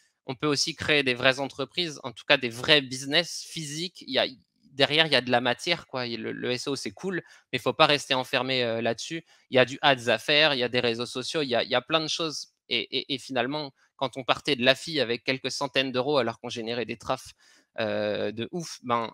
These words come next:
là, on se dit, OK, avec pas tant de trafic que ça, hein, deux, quatre trafs en moyenne par mois, c'est rien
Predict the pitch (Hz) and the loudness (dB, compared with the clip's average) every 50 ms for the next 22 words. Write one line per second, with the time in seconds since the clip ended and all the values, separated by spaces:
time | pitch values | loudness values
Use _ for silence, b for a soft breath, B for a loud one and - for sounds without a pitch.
0 | - - 127 131 135 131 117 110 107 123 135 139 131 - - 123 107 - 143 139 | -6 -4 -2 -2 -2 -2 -4 -8 -8 -8 -8 -8 -8 -10 -12 -14 -8 -4 0 0
1 | 127 113 107 107 110 - _ _ _ _ _ _ _ _ _ _ - 175 180 - | 2 0 0 -2 -6 -10 _ _ _ _ _ _ _ _ _ _ 2 2 2 2
2 | _ - 190 180 - - - 160 - - 165 - - 170 - - 214 196 185 160 | _ -4 -4 -4 0 0 0 0 0 -4 -8 -6 -4 -4 -2 -2 -2 0 0 -2
3 | 143 131 117 139 143 - 147 147 - - - - 147 - - 135 123 123 123 120 | -2 -2 -2 -4 0 2 2 0 0 0 0 0 0 2 0 -2 0 0 0 0
4 | 120 120 117 117 - 143 135 165 208 214 170 127 - - 113 104 107 143 180 190 | 0 0 -2 2 4 4 4 4 2 0 0 0 0 -4 -6 -4 -2 -2 -2 -2
5 | 175 | -4